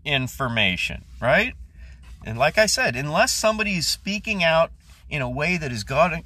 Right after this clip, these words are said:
gonna physically or emotionally cause harm, well, no, physically cause harm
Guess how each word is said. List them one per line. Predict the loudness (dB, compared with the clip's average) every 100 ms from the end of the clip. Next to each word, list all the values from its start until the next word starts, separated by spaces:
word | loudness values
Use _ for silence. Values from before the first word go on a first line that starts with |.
| -8 0
gonna | 2 4 0
physically | -2 -4 -2 -4 -4 -6 -6 -14 -16 -16 -6
or | 0
emotionally | 2 2 2 -2 -2
cause | 4 4 4
harm, | 0 -6 -4
well, | -2
no, | 0 0 -2
physically | -8 -6 -4 -4 -8
cause | 2 4 4 2
harm | 2 2 0